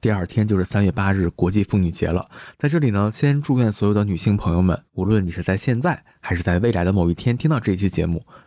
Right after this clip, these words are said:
都能快乐。也正是因为这样一个特殊的契机呢，我们和另外一档播客《末日狂花》的三位女性主理人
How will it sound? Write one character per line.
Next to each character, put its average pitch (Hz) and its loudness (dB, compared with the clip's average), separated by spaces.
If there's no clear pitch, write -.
都 127 2
能 87 -2
快 87 -4
乐。 87 -6
也 104 0
正 185 -2
是 170 2
因 165 2
为 175 2
这 170 -2
样 143 2
一 120 -2
个 127 -2
特 131 -2
殊 135 -2
的 123 4
契 - -2
机 131 0
呢， 120 0
我 95 2
们 90 0
和 92 -4
另 123 2
外 120 2
一 101 2
档 95 -6
播 123 0
客 123 -4
《末 120 2
日 92 2
狂 92 -6
花》 123 0
的 120 0
三 113 -2
位 110 4
女 92 0
性 104 0
主 101 -2
理 98 4
人 85 0